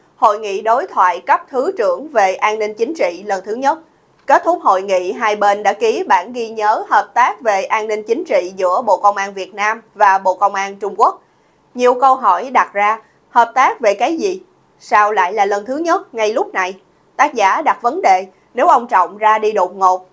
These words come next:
ai sẽ thay ông nắm vị trí đầu đảng? Vương Đình Huệ,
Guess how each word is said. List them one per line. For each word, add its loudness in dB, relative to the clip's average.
ai 0
sẽ -4
thay 0
ông 2
nắm -4
vị -4
trí -6
đầu 2
đảng? -6
Vương 2
Đình -2
Huệ, 0